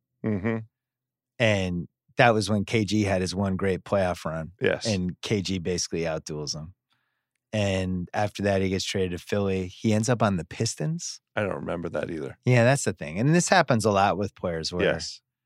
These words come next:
Speaker 2: you know, sometimes you remember the good stuff and you don't remember, like, the Iverson thing. Nobody remembers he was on the Pistons
Speaker 1: Yeah.
Speaker 2: anymore. They just remember oh one Iverson. Kobe, they're not gonna remember the last two years and the Achilles. They remember all the earlier stuff.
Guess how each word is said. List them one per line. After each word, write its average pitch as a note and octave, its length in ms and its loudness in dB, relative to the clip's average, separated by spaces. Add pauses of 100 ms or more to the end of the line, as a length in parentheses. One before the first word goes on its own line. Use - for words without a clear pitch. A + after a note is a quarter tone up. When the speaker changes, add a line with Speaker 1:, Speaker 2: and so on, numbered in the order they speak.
(320)
Speaker 2:
you F#2 100 -2
know, E2 140 -6
sometimes E2 880 -6 (1040)
you A#2+ 160 8
remember A#2+ 280 6
the G2+ 100 0
good G2+ 160 -2
stuff F#2+ 340 0
and G2 100 -2
you F#2 60 0
don't F#2+ 100 0
remember, F#2 320 -2
like, F2+ 220 -4
the G#2 100 -4
Iverson F#2+ 540 -2
thing. F2+ 160 -4
Nobody F2+ 280 -2
remembers E2 420 -6
he E2 80 -6
was D#2+ 100 -8
on D#2+ 140 -8
the D#2+ 60 -10
Pistons - 420 -10
Speaker 1:
Yeah. - 60 -8
Speaker 2:
anymore. D#2+ 300 -10
They F2 140 -6
just D#2 200 -8
remember E2 340 -6
oh E2+ 120 -8
one E2 380 -8 (180)
Iverson. E2 460 -6
Kobe, G2+ 380 0
they're F2+ 160 -4
not E2+ 160 -6
gonna E2+ 140 -8
remember F2 280 -4
the F2 120 -4
last E2 280 -4
two G2+ 100 -4
years D#2+ 460 -6
and D#2 80 -10
the D#2+ 80 -8
Achilles. D#2+ 520 -10
They C#2+ 120 -8
remember D#2+ 380 -10
all D#2 120 -10
the D#2 140 -10
earlier C#2+ 320 -10
stuff. - 380 -10